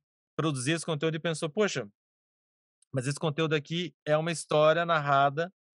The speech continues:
contada, né, até então, por um personagem masculino e um personagem feminino. Por que que então a gente não põe duas vozes? Por que que a gente não põe uma voz masculina e uma voz feminina?" E não é uma grande,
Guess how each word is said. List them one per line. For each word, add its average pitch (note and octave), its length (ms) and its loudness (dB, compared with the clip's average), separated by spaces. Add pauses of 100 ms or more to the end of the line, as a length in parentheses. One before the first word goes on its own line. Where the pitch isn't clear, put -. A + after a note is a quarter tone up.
(100)
contada, C#3+ 580 2
né, B2+ 140 -4
até B2+ 240 -4
então, A2+ 340 -4 (880)
por D#3 200 4
um E3+ 100 2
personagem D#3+ 720 2 (120)
masculino E3+ 500 -2
e - 20 -2
um A3 80 -4
personagem G3+ 440 0
feminino. F#3 440 -4
Por F3+ 120 -6
que C#4+ 100 -10
que D4+ 100 -8
então C#4 160 0
a G#3+ 60 2
gente F#3+ 200 -4
não F3 80 -4
põe E3 200 0
duas D3+ 320 2
vozes? A#2 600 0 (140)
Por - 100 -12
que F#3+ 60 -6
que A3 60 -4
a A3 40 -6
gente A#3 100 -2
não G#3+ 60 0
põe F#3 120 -2
uma D#3 140 4
voz C#3 200 2
masculina C3+ 400 -4
e - 20 -2
uma C3 140 0
voz B2 200 -2
feminina?" A#2 500 -6 (960)
E F3+ 60 -2
não G#3+ 140 6
é B3 60 6
uma D#4+ 140 2
grande, E3+ 960 0